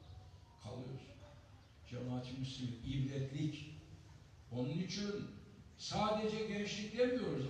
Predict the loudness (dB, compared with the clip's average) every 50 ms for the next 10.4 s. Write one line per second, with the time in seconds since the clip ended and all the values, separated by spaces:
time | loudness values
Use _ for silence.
0 | 0 0 0 0 0 -2 -4 -4 0 2 4 4 4 2 2 0 2 2 2 2
1 | 0 2 2 2 2 2 2 2 0 0 -2 -2 -2 -4 -4 -6 -6 -10 -14 -14
2 | -16 -16 -16 -12 -8 -4 0 4 6 8 8 6 6 4 4 4 4 2 0 0
3 | -4 -6 -8 -10 -12 -14 -14 -14 -14 -16 -16 -16 -8 -4 0 2 2 2 2 2
4 | 2 2 2 2 2 0 0 0 0 2 0 2 0 0 0 0 0 0 0 0
5 | 0 0 0 0 -2 -2 -2 -2 -2 -2 -2 -2 -2 -2 0 0 0 0 -2 -2
6 | -2 -2 -2 -2 -2 -4 -4 -2 -2 -2 0 0 -2 -2 0 0 0 0 0 0
7 | 0 -2 -2 -2 -4 -4 -6 -6 -4 -4 -4 -4 -4 -6 -6 -6 -6 -6 -6 -6
8 | -6 -6 -6 -6 -4 -4 -2 -2 0 0 0 -2 -4 -4 -6 -6 -8 -6 -6 -6
9 | -6 -6 -10 -14 -16 -16 -16 -16 -16 -14 -6 -2 0 0 0 0 0 -2 -2 -2
10 | -2 -2 -2 -2 -2 -2 -2 -4